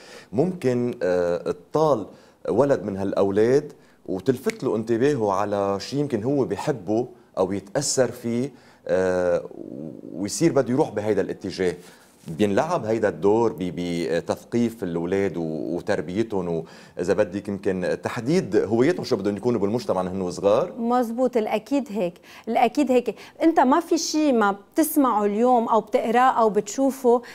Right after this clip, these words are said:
Speaker 2: ما إلا ما يمكن إذا مش دغري وبلحظتها، إلا ما يكون أنت يمكن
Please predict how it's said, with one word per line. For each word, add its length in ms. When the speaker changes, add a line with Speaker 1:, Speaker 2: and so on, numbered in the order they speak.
Speaker 2:
ما 160
إلا 300
ما 360
يمكن 420
إذا 180
مش 260
دغري 460
وبلحظتها، 760
إلا 140
ما 120
يكون 260
أنت 180
يمكن 460